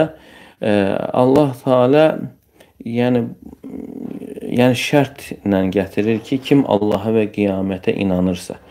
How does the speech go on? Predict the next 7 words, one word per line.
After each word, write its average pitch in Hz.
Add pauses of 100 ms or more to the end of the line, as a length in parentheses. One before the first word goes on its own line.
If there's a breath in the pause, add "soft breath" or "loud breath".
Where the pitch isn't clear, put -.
(280 loud breath)
Həqiqətən 139
insanın 113
Allaha 107
və 107
qiyamətə 98
olan 98
inancı 101